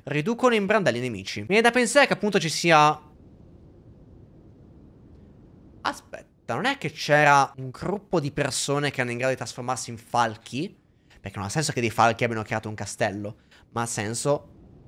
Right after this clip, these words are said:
se c'era una cultura dedicata ai falchi che poi va a esplorare la città eterna mandando un plotone di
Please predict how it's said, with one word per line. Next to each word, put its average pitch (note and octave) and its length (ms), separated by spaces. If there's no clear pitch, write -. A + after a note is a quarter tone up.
se - 680
c'era B2 640
una A#2 200
cultura A#2+ 640
dedicata G#2 420
ai D3+ 60
falchi C#3+ 680
che - 180
poi A2+ 680
va C3+ 200
a B2+ 60
esplorare A#2 960
la C3+ 200
città - 440
eterna D3+ 680
mandando C#3 680
un A#2 120
plotone C#3+ 520
di A2 260